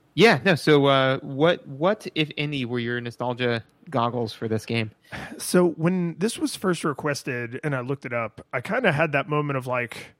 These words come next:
Speaker 2: "I have no memory of this place," right? Do the
Speaker 1: Hmm.
Speaker 2: little Gandalf side eye. And then the more I played it, the more I was like,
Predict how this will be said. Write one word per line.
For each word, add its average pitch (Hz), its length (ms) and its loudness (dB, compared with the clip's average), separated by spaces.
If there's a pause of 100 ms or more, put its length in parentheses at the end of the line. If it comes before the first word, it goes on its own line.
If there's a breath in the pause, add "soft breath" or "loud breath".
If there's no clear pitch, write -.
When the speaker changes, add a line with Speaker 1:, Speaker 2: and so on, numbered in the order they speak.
(540)
Speaker 2:
"I 117 80 -8
have 110 320 -4
no 113 140 -4
memory 110 340 -4
of 104 80 -10
this 107 200 -8
place," - 480 -8 (500 soft breath)
right? 117 140 -4
Do 131 120 0
the 123 220 2
Speaker 1:
Hmm. 147 100 -2
Speaker 2:
little 127 180 0
Gandalf 123 500 -2
side 127 320 -2
eye. 127 280 2 (420 soft breath)
And 151 160 0
then 147 380 0 (160)
the 143 180 -2
more 170 640 0
I 139 120 -6
played 156 420 -2
it, 117 240 -6
the 123 100 -10
more 160 480 2
I 139 80 0
was 135 220 -2
like, 120 400 -6